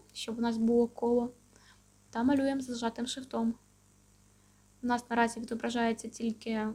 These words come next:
контур. Ми контур видаляємо, а заливку додаємо. Ось так. Давайте наш колір зробимо більш приємним.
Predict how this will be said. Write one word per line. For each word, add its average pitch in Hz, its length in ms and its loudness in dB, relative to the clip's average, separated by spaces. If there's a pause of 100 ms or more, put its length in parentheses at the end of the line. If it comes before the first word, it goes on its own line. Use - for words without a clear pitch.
(140)
контур. 226 440 -6 (500)
Ми 240 380 2 (200)
контур 226 440 0 (880)
видаляємо, 233 540 2 (3500)
а 226 300 4 (100)
заливку 262 500 2
додаємо. 226 540 0 (1500)
Ось 254 120 -14
так. - 380 -14 (140)
Давайте 247 400 4
наш 233 320 -4
колір 226 360 0
зробимо 226 500 0 (160)
більш 233 240 -6
приємним. 240 760 0